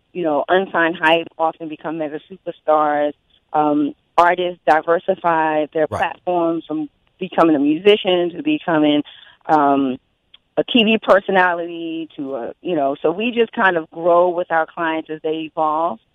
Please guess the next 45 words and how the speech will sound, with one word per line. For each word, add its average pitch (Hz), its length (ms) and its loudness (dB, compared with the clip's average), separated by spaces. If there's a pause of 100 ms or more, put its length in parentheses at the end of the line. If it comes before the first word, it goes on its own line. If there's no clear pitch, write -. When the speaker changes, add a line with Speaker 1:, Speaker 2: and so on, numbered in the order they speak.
Speaker 2:
Mm-hmm. 120 280 -8
Speaker 1:
I 165 40 -4
mean, 175 180 -4
the 170 80 0
great 196 280 0
thing 202 200 -2
is 180 120 0
once 170 300 -2
you 175 80 -4
help 175 200 2
somebody 170 360 0
look 180 200 -2
great, 196 300 -4
they 160 140 0
always 175 340 2
need 226 160 -8
to 208 100 -2
look 202 200 -4
great. 233 420 -2
Um, 160 320 -2 (120)
so 156 280 0 (240)
<laughs> - 0 - (920)
it, 208 200 6
it's 220 260 2
often 220 400 0
a 196 80 -2
ride 175 440 -2
that 156 160 -4
we 180 240 -14
take 175 200 -8
with 160 140 -10
our 160 160 -2
clients, 156 640 -6 (120)
um, 147 460 -8
you 220 80 -4
know, 170 200 2
from 170 200 -2
when 170 200 -2
they 160 180 0
are 143 160 0
struggling 180 640 2
to 160 160 -6
when 156 220 -2
they 156 160 0
are, 147 520 0